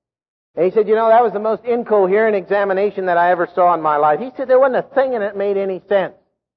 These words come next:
He said, "I never got such a bunch of mixed up nonsense in all my life." So he said, "I called her in, and I said, 'How do you explain this?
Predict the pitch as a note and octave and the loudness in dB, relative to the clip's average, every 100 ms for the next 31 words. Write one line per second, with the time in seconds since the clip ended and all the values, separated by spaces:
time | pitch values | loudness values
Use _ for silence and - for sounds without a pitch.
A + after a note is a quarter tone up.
0 | _ A3 C#4+ G4 B4 A#4 G3+ D3+ B3 C#4 | _ -4 -2 -2 -4 -6 -6 -2 -2 -2
1 | - A3 G#3+ D#3 A3+ B3+ G#3 F3 C3 D3 | -6 -4 -4 -2 -2 -2 -4 -4 -6 -8
2 | F#3 C4+ _ B3+ A3+ G3 G#3+ C4 A3+ G#3+ | -4 -4 _ -2 -2 -4 -2 -4 -4 -6
3 | F#3 F#3+ F#3 G3 F#3 G#3 G3+ A3 G#3 A3+ | -4 -4 -2 0 2 0 0 -2 -2 0
4 | A3 G#3+ B3 B3 F#3+ F3+ F#3+ D3+ D#3+ _ | 0 2 2 2 0 0 -2 -4 -8 _
5 | _ _ _ _ E3+ E3+ F#3+ G#3+ G3+ _ | _ _ _ _ -12 -8 -6 -4 -6 _
6 | _ _ _ - - C#4+ F#4 G4+ - - | _ _ _ -16 -8 -2 0 0 -2 -4
7 | B4 B4 F#4 - | 0 0 0 -8